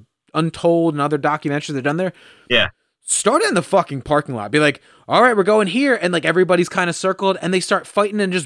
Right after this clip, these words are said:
Speaker 1: work their way into the building and then work their way up. It was really
Speaker 2: Yeah.
Speaker 1: kinda weird. It starts off with all the, the women get, uh, introduced, and then nobody knows where Asuka is, and then the, the,
Speaker 2: Yeah,
Speaker 1: the
Speaker 2: it's
Speaker 1: ca-, the camera pans
Speaker 2: Oh, the
Speaker 1: out to a wide shot,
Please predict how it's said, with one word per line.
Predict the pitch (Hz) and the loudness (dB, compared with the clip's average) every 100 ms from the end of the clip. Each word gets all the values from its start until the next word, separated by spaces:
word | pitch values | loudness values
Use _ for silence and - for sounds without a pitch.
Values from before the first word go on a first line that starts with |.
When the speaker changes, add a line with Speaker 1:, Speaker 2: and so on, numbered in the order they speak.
| 117 | -4
Speaker 1:
work | 127 202 - | -2 -2 0
their | 202 | 2
way | 196 | 2
into | 185 190 190 | 2 0 -2
the | 180 | -2
building | 190 196 196 | 0 2 0
and | 180 | 0
then | 143 120 | -2 -4
work | 120 160 | -4 -4
their | - 180 | -2 0
way | 180 160 | 0 0
up. | 139 - - _ _ _ _ - | -2 -6 -14 _ _ _ _ -20
It | |
was | 104 | -6
really | 170 311 311 | 2 4 4
Speaker 2:
Yeah. | - | 4
Speaker 1:
kinda | 269 240 | 4 2
weird. | 196 185 180 165 _ _ _ _ _ _ _ _ _ _ | 2 4 2 -2 _ _ _ _ _ _ _ _ _ _
It | 226 185 | -4 -2
starts | - 269 302 269 | 0 2 2 4
off | 262 240 | 2 2
with | 233 | 4
all | 240 | 6
the, | 220 175 170 | 4 0 2
the | 185 | 2
women | 240 240 | 4 0
get, | 208 - - _ | -2 -8 -20 _
uh, | 185 180 175 | 0 0 2
introduced, | 202 190 196 190 190 - | -2 -2 0 2 0 0
and | 196 196 | 0 4
then | 190 175 160 _ _ _ - | 2 0 -6 _ _ _ -4
nobody | 185 240 254 | 0 2 4
knows | 233 190 | 4 4
where | 196 | 2
Asuka | 180 220 - | 2 0 0
is, | 185 165 | 0 0
and | 165 | 0
then | 170 | 0
the, | 151 | -2
the, | - 143 127 - | 0 -2 -2 0
Speaker 2:
Yeah, | 123 | 2
Speaker 1:
the | 117 | 2
Speaker 2:
it's | 123 | 0
Speaker 1:
ca-, | - - | -6 -10
the | - | -6
camera | - 294 311 285 | -2 0 2 2
pans | - - 196 220 240 | 0 -8 -4 -2 0
Speaker 2:
Oh, | |
the | 220 | 2
Speaker 1:
out | 226 226 | 2 0
to | |
a | 202 | -2
wide | 190 196 226 247 | -2 -2 -4 -4
shot, | - 175 165 | -2 -2 -2